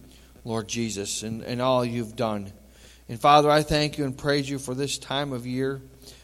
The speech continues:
I pray that you would bless each person here. Lord God, let our minds be focused on Jesus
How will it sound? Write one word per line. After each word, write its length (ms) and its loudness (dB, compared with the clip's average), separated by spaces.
I 60 -8
pray 220 4
that 80 4
you 160 0
would 140 -2
bless 640 0
each 300 -4
person 400 -4
here. 340 -8
Lord 300 2
God, 340 2
let 240 2
our 140 2
minds 480 0
be 140 -4
focused 520 -4
on 180 -2
Jesus 640 -8